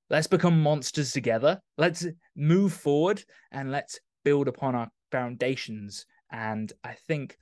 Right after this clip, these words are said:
that's the best way to look at a career break and how it can change your life. So this has been the Tell Us, Tell Us podcast. This has been Chris's Corner.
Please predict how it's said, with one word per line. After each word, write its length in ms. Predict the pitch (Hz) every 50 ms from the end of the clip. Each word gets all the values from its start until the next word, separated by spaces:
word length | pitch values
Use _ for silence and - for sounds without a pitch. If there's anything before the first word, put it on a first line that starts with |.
| _ _ _
that's 160 | 135 135 -
the 120 | - 135 113
best 400 | 113 - 139 135 - - - 123
way 160 | 123 117 117
to 100 | - -
look 280 | 110 107 107 - - - _
at 120 | 127 107
a 40 | 101
career 340 | - - - - 98 98 95 -
break 260 | - - 165 - _ _ _ _ _
and 80 | 104 101
how 180 | 104 117 107 101
it 60 | -
can 140 | - 113 104
change 380 | - - - 117 113 107 -
your 120 | - - 98
life. 340 | - - - _ _ _ _ _ _ _ _ _ _ - - _ _ _ _ _
So 280 | - 247 247 - - - - - - _ _
this 120 | 175 170
has 80 | 156 156
been 140 | 165 160 151
the 60 | 139
Tell 200 | - 165 160 156
Us, 100 | 147 -
Tell 140 | 165 156 147
Us 80 | -
podcast. 460 | - - 175 180 165 - 120 110 -
This 120 | - 147 151
has 60 | 151
been 160 | 147 160 156
Chris's 340 | - - 196 - - 160 -
Corner. 380 | - - 190 175 147 113 107